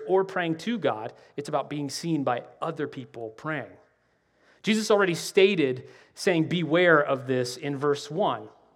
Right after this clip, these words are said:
"Beware not to practice your righteousness in front of others to be seen by them." Beware making your prayers like a performance to get noticed.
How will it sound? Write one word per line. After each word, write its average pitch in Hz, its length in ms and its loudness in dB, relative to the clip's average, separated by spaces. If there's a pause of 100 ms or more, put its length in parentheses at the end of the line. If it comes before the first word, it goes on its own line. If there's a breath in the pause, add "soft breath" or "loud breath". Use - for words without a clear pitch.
"Beware 160 420 10
not 156 160 4
to - 80 -8
practice 156 380 0
your 139 100 -2
righteousness 151 560 -2
in 143 80 -6
front 147 160 -2
of 139 120 -2
others 160 360 -2
to - 80 -10
be 135 140 -10
seen 202 360 -2
by 120 200 2
them." 110 180 -12 (920 soft breath)
Beware 214 480 10
making 214 440 2
your 196 100 0
prayers 185 400 0
like 170 160 -2
a 160 80 0
performance 147 920 -4 (140)
to 165 120 -4
get 151 200 -2
noticed. 143 600 -6